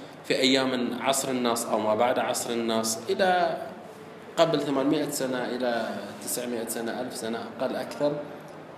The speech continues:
هناك تعقيدات في الحياة، لكن ليس بهذه التعقيدات التي نعيشها اليوم، وبهذا التسارع في التعقيد وفي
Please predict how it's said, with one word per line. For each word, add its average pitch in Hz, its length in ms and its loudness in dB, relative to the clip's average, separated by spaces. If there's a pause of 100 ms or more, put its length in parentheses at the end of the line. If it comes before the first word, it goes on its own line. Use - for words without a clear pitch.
(540)
هناك 196 280 8
تعقيدات 127 600 4
في - 60 -2
الحياة، 110 320 2
لكن 127 300 2
ليس 175 340 2
بهذه 151 420 0
التعقيدات 131 600 0
التي 120 320 -4
نعيشها 117 460 -4
اليوم، 107 280 -2 (840)
وبهذا 117 380 2
التسارع 127 920 4
في - 80 -6
التعقيد 107 680 -2
وفي 95 380 -4